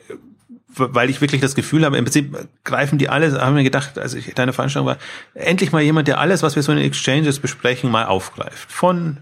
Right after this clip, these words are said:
medialen Konzepten, also Handel wie ein Medienhaus haben wir ja gemacht, bis zu Plattformstrategien, bis selbst, äh, sie nehmen halt auch wahr, was, was Uber und, und andere machen, dass, dass es halt so Dienstleistungskonzepte gibt und müssen überlegen, wie sie das reinnehmen und haben halt,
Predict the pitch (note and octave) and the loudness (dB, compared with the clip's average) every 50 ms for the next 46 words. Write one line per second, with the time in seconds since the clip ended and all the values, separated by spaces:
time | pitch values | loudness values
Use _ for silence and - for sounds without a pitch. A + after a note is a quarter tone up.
0 | - _ _ _ - C3+ C3 A#2+ B2 A2+ A2+ A#2+ B2 B2+ B2+ B2+ A#2+ - B2 A2+ | -14 _ _ _ -2 0 2 4 4 4 4 4 2 2 0 -2 -2 -4 -6 -2
1 | - - A#2 A2+ - - A#2 A2 G#2 G#2+ G2+ B2 B2+ B2 A#2+ A2 A2+ G2+ G2 G2+ | 0 0 0 0 0 -2 0 0 0 0 0 0 0 0 0 2 2 2 2 2
2 | A#2 C3 C3+ C3 B2 A#2+ A#2 A#2 A2+ - A#2 A2 A2+ A2 G#2+ G#2+ A2 A2 G#2 G#2 | 2 4 4 4 2 2 2 2 2 2 0 2 2 2 2 2 0 0 0 0
3 | G#2+ G#2+ - - - E3 D3+ - - - - - A#2 G#2+ A2 - - - A#2+ G#2+ | 0 0 -2 -2 0 0 0 0 -2 -4 -4 -2 0 0 0 0 -2 -2 -2 -2
4 | G2+ - - A#2 G#2+ - A2+ G#2+ - - A#2 A2+ A2+ - - - - - - - | -2 -2 -2 -2 -2 -2 -4 -8 -6 -4 -4 -4 -4 -6 -10 -14 -16 -6 -2 -2
5 | C#3+ C#3 - C#3 C3 B2+ - - - - A#2+ A#2+ A#2 A#2 A2+ - - - - - | 0 2 2 2 0 0 -2 -6 -2 0 0 2 2 0 -2 -6 -12 -10 -4 0
6 | A#2 B2+ C#3+ D3 C#3 C3+ - B2 - C#3 B2 B2+ B2+ C3 C3 B2 - C3+ B2 - | 2 2 2 2 2 0 0 -2 -2 0 0 0 2 2 0 0 -2 -2 -4 -2
7 | - D3 C#3+ C#3+ C#3+ B2+ B2+ B2 B2 - B2 A#2+ C3 C3 A#2 C3+ C#3+ C#3+ C3+ B2+ | 0 0 2 2 2 0 0 0 -2 -2 -2 -2 0 0 0 2 2 2 2 2
8 | A#2 A#2+ A#2+ - - C3 C3 B2 A#2 - - C3 A#2 A2+ - A#2+ A2+ - A#2+ A2 | 2 0 0 0 -2 -2 0 0 0 0 0 -2 -2 0 -2 -2 -2 -2 -4 0
9 | A#2+ D3 F#3 F3+ - B2+ A#2+ A#2+ A#2+ - - B2 B2 A#2+ - - C#3 B2+ - C3 | 0 0 0 0 0 0 0 0 0 0 0 0 0 0 -2 -2 -2 0 2 0
10 | A#2+ - - - B2 A2+ A2+ B2 B2 - - - A#2+ A#2 A#2 - A#2+ A#2+ B2 - | 0 0 0 -2 0 0 2 0 0 0 -2 -6 -6 -4 -2 0 0 0 2 2
11 | C3 A#2+ A#2 A2+ A2+ A#2+ A#2+ A#2+ C3 B2 A#2+ - - - - - - - A#2 B2 | 2 2 2 2 4 4 2 2 2 0 -2 -4 -12 -16 -16 -18 -8 -4 -2 -2
12 | B2 B2+ A#2 A#2+ A2 - - - - - G#2 A2 B2+ C3+ C3+ C3 C3 C3 C3 C3 | 0 0 0 0 0 -2 -4 -4 -2 0 0 2 2 4 4 4 4 4 4 2
13 | C3+ B2+ B2 - - C3 C3+ C3 C3+ C3+ B2+ - | 2 0 -2 -2 -2 -2 0 0 0 0 0 -2